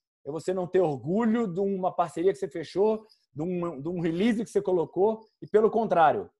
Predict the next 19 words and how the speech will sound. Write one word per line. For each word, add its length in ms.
você 340
começar 420
a 20
ver 100
as 80
tuas 160
coisas 340
sempre 220
como 180
beta. 460
Como 200
beta, 360
seja 240
o 80
produto 400
que 80
você 100
tá 120
entregando, 640